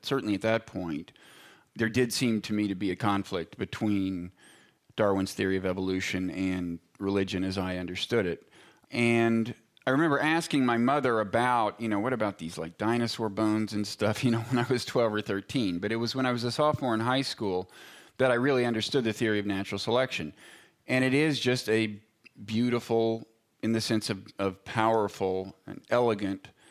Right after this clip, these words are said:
um, theory. Very, very, very simple principles can,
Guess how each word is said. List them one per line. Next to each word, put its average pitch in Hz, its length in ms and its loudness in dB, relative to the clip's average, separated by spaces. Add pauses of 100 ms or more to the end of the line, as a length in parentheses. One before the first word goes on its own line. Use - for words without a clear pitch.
(260)
um, 98 320 2
theory. 98 480 0
Very, 117 680 0
very, 107 480 2
very 113 440 2
simple 107 380 -2
principles 104 600 -4
can, 101 600 0